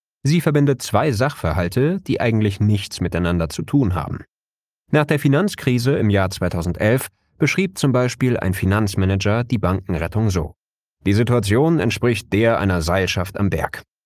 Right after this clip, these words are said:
Wenn ein Bergsteiger stürzt, kann ihn das Seil halten. Wenn aber mehrere stürzen, sind alle verloren." Hier hilft die Metapher, einen komplizierten Sachverhalt zu veranschaulichen und sorgt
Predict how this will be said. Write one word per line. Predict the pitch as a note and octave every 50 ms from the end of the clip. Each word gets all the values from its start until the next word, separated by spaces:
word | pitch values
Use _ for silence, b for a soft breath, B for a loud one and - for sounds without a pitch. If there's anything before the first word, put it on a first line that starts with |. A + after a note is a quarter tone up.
| _ _ _ _
Wenn | - G2+ A2 A#2
ein | - - E3 E3 D3+
Bergsteiger | B2+ B2+ B2+ B2+ - - - A2 G#2 G2+ G2 F#2+
stürzt, | - - D3 C#3 A2 - - - - - _ _ _ _ _
kann | - G2+ G2+ G#2+
ihn | A2 A2
das | G#2 G2+ G2
Seil | - E2+ E2+ F#2 G2 G2
halten. | G#2 G#2+ G2+ F#2+ F#2+ E2 D2+ D2 - _ _ _ _ _ _ _ _
Wenn | - G2 G#2+
aber | G#2 G2+ G#2 F#2+
mehrere | F#2 F#2+ A2+ D3+ F3 - F#2+ D#2+ D2+ E2
stürzen, | - - - G2 F#2 F#2 F#2+ - G#2 G2+ A2 B2+ C#3+ - -
sind | - G#2+ G#2+ G#2 G2+ - -
alle | F#2+ F2 D#2+ F2
verloren." | - - G2+ G2 F#2+ F2 - - - - - _ _ _ _ _ _ _ _ _ _ _ _
Hier | - D3 F3 G#3 F#3+
hilft | D#3 D#3+ D#3+ C#3+ -
die | B2+ A#2
Metapher, | A2 G2 - A2 G#2+ G2+ - B2+ C3 C#3+ D3+ D3+ -
einen | C3+ B2 B2 A#2+ A#2+
komplizierten | - - D#3 E3 - D3 C3 B2 - - A#2+ G#2 - G#2
Sachverhalt | G2 F#2 G#2 F#2+ F#2+ - - D#2+ D2 D#2 D#2 D#2
zu | - - F2
veranschaulichen | - F#2+ - - F#2+ F2+ - - G2 G2 G2 G2 F#2+ - G#2+ G2+ G2 - _ _ _ _ _ _
und | - B2+ A#2+
sorgt | A#2+ C3 B2 -